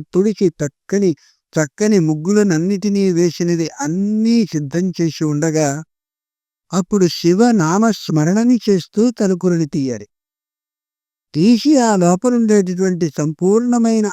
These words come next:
అంతర ఆలయాన్ని, అంటే గర్భాలయానికి ముందుండే ఆలయాన్ని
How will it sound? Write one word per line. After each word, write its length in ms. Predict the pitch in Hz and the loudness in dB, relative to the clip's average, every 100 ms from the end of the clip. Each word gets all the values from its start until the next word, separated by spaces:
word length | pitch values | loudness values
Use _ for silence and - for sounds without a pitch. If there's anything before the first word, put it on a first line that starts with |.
| - 139 | -8 -8
అంతర 480 | 165 208 202 214 226 226 151 | -4 -4 -2 -2 -2 -6 -8
ఆలయాన్ని, 560 | 160 185 175 156 131 120 - | -2 0 2 0 -2 -8 -8
అంటే 220 | 175 208 190 | -2 0 0
గర్భాలయానికి 960 | 147 147 - 190 202 202 190 190 170 | -2 -4 -4 -2 0 2 0 -2 -2
ముందుండే 580 | 156 151 190 208 190 180 175 - | -4 -4 -2 -2 0 -2 -4 -6
ఆలయాన్ని 600 | 135 151 156 165 180 | -4 0 2 0 0